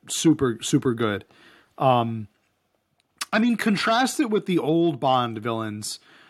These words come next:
that were very, like, lavish and, and, and eccentric in a way, like Goldfinger,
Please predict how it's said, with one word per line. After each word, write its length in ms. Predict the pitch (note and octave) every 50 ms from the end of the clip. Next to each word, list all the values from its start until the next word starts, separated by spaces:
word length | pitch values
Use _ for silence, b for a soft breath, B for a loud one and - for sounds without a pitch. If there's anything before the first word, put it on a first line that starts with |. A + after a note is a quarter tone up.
| b b b b _
that 140 | D#3 D3+ D3+
were 140 | D#3+ E3 D#3
very, 540 | C3+ B2+ E3 F3 F#3 F#3+ F#3+ G3 F#3+ F#3+ F#3
like, 540 | E3 D#3 D3 C3+ C3 A#2 - - - - - _
lavish 640 | D3+ C3 C#3+ C#3+ D3 E3+ F3 E3 F#3+ F#3+ F3+ - -
and, 220 | - D3+ C#3 C#3+ - -
and, 180 | C#3+ C#3+ B2+ - _ - -
and 100 | C#3+ C3
eccentric 880 | A#2+ - - - G3+ G#3 G#3+ G#3 - C#4 C#4 B3 - - - - - _ _
in 140 | G#3 G#3+
a 40 | B3
way, 260 | B3 B3+ C4 C4 C4 A#3+
like 160 | F3+ D3+ C#3
Goldfinger, 720 | A#2+ C#3+ D#3+ F3+ E3+ - A3 G#3+ G#3 G3+ G#3+ G#3+ G#3+ G#3